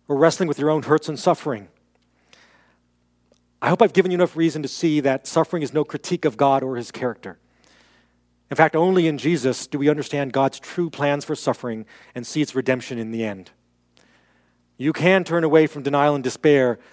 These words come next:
by turning to Jesus Christ. Horatio Spafford was a successful businessman in Chicago with a wife, Anna, and five children. But in eighteen seventy-one, their young son died from pneumonia.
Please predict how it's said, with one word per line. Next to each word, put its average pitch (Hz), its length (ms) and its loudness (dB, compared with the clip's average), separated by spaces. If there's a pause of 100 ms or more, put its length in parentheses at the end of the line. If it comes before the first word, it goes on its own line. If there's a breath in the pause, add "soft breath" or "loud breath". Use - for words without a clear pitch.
(140)
by 127 100 -6
turning 139 300 -4
to 127 80 -8
Jesus 120 340 -6
Christ. - 460 -6 (2250)
Horatio 175 400 4
Spafford 156 560 2
was 139 160 -2
a 139 80 2
successful 180 420 0
businessman 151 640 0
in 143 300 -4
Chicago 156 480 0
with 135 120 -2
a 135 60 0
wife, 160 380 2
Anna, 147 400 0 (360 soft breath)
and 131 200 -6
five 151 320 4
children. 113 440 -4 (960 soft breath)
But 156 100 4
in 175 60 8
eighteen 196 220 2
seventy-one, 180 560 4
their 160 140 2
young 170 240 0
son 185 260 2
died 156 240 4
from 151 160 -8
pneumonia. 143 460 -2